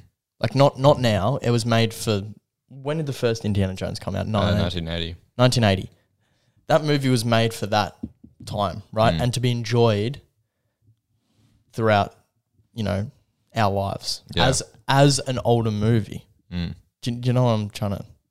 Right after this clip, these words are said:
Speaker 2: Mm-hmm.
Speaker 1: say? And if you recreate something and it's, like, not or very different from the original movies in terms of the way it was shot, um, you know, the, just the whole technicality,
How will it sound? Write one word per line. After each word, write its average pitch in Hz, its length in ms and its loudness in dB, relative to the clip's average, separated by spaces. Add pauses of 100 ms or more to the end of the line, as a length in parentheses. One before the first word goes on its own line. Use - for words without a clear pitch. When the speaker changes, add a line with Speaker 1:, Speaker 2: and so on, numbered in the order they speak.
(120)
Speaker 2:
Mm-hmm. 90 180 -2
Speaker 1:
say? 113 400 0
And 127 120 0
if 139 200 -2
you 127 240 -8
recreate 127 500 0
something 98 380 -4
and 98 80 -2
it's, - 180 -6
like, 101 240 0 (1120)
not 113 420 2 (400)
or 117 160 -2
very 123 600 4
different 113 640 -4
from 104 440 -2
the 104 180 -6
original 131 380 0
movies - 640 -6 (600)
in 113 140 -4
terms 104 380 -2
of 101 100 -6
the 101 100 -4
way 101 160 0
it 92 60 -2
was 92 80 -6
shot, - 720 0
um, 95 600 -6 (560)
you 107 80 -10
know, 98 180 -2
the, 92 400 -4 (400)
just - 380 -10 (100)
the 131 80 -2
whole 147 300 0
technicality, 110 1000 -2